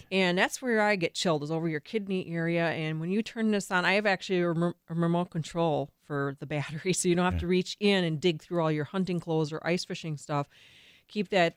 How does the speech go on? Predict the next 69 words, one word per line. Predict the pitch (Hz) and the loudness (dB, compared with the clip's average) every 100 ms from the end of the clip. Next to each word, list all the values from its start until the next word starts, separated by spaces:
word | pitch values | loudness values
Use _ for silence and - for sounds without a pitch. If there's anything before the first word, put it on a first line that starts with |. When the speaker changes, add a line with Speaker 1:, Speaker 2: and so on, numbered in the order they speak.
| _ - 170 - | _ -20 -14 -2
Speaker 1:
that, | 160 151 147 | 2 2 0
uh, | 156 147 151 | 0 0 2
remote | 160 175 165 | 2 2 2
control | 160 - 190 170 | -4 -2 0 0
in | |
your | 151 | -2
pocket, | - 214 226 - 175 | -2 0 0 0 -4
and | 160 | -4
you | 160 | -6
can | 160 | -6
just | 170 | -8
turn | - 180 160 | -8 -4 -2
it | 151 | 0
on | 175 180 165 | 0 0 0
when | 156 | -2
you're | 147 | -4
just | 147 151 | -8 -4
Speaker 2:
So | - 151 | 6 8
Speaker 1:
sitting | 143 | 8
Speaker 2:
you | 139 | 8
Speaker 1:
there. | 113 | 4
Speaker 2:
put | - 170 | 4 6
on | 190 | 8
this | 170 131 143 | 6 6 6
light | 151 160 | 6 6
vest, | 117 123 156 131 120 196 | 2 4 8 8 6 4
Speaker 1:
Mm-hmm. | 202 | 6
Speaker 2:
and | 117 | 8
Speaker 1:
And | 233 | 8
Speaker 2:
you | 294 | 8
Speaker 1:
you | |
Speaker 2:
put | - | 8
Speaker 1:
put | 302 | 10
all | 135 | 8
Speaker 2:
your | 120 | 8
Speaker 1:
your | |
heavy | 104 226 233 | 6 4 6
stuff | 117 | 8
Speaker 2:
heavy | 139 143 | 8 8
Speaker 1:
over | 196 | 6
Speaker 2:
stuff | 196 139 | 8 6
Speaker 1:
it. | 120 | 8
Speaker 2:
over, | 131 | 8
Speaker 1:
Yeah. | 190 113 | 8 8
Speaker 2:
and | 110 | 6
it's | 113 - | 4 4
just | 127 - - | 2 2 -2
keeps | 135 170 | 2 4
Speaker 1:
And | 196 | 6
Speaker 2:
you | 202 120 | 4 6
Speaker 1:
it | |
just | 208 - | 4 2
keeps, | - 240 - | 0 -2 2
it | 220 - | 2 2
takes | 214 - | -2 0
that | 233 - | 2 2
Speaker 2:
keeps | 135 | 4
it | |
Speaker 1:
chill | - | 6
Speaker 2:
nice. | 104 | 6
Speaker 1:
off, | - - | 6 2
and | 185 180 | 0 0
you | 226 | 0
can | 370 | 0
put | 247 | 2
it | 208 | 4
on | 170 160 | 2 0
high, | 175 180 | 0 2
and | 202 | 4